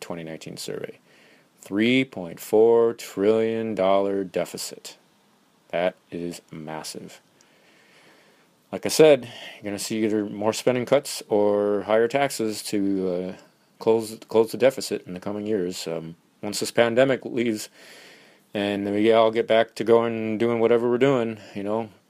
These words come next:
economy gets back up and going again, we're gonna pay for it, um, with, uh, higher taxes. That's,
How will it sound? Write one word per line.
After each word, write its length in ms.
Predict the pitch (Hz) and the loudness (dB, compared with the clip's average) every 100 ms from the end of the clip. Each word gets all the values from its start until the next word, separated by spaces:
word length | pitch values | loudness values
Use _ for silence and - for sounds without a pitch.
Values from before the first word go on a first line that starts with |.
| _ | _
economy 320 | - 113 113 | -4 -2 -2
gets 160 | 107 - | -2 0
back 240 | 113 110 | 0 2
up 120 | 117 | 0
and 80 | 113 | 0
going 220 | 110 127 | 0 0
again, 480 | 113 95 101 104 101 | 0 -4 -4 -4 -6
we're 220 | 87 92 | -4 -4
gonna 180 | 95 104 | -4 -4
pay 180 | 104 110 | 0 2
for 280 | 110 104 104 | 2 -2 -2
it, 120 | - _ _ _ - | -4 _ _ _ -12
um, 480 | 98 98 95 98 - _ - | -8 -6 -8 -12 -18 _ -16
with, 320 | 92 - - _ _ | -16 -16 -20 _ _
uh, 220 | 95 95 | -8 -6
higher 260 | 87 95 104 | -4 -2 -2
taxes. 480 | 113 107 - 95 - _ _ _ _ | -2 -4 -6 -12 -14 _ _ _ _
That's, 220 | - - | -20 -18